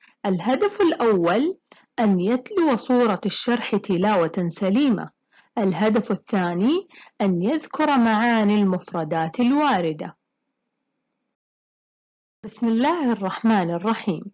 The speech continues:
والصلاة والسلام على نبينا محمد وعلى آله وصحبه وسلم تسليما كثيرا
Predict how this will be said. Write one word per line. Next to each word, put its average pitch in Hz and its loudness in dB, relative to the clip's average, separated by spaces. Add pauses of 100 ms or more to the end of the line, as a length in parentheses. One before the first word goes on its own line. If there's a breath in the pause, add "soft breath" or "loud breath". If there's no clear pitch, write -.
(420 loud breath)
والصلاة 285 2
والسلام 247 2
على 190 0
نبينا 202 2
محمد 185 -2 (340 loud breath)
وعلى 220 2
آله 208 2
وصحبه 202 0
وسلم 247 2
تسليما 233 0
كثيرا 214 2